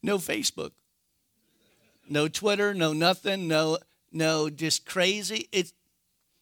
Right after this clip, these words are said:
he says, "Deliver me from the deceitful and the unjust man, for you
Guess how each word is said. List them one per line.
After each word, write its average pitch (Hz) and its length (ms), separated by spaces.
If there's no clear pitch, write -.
he 175 100
says, 185 320
"Deliver 190 440
me 190 160
from 180 260
the 165 120
deceitful 160 680
and 151 100
the 151 120
unjust 147 500
man, 147 180
for 170 220
you 226 520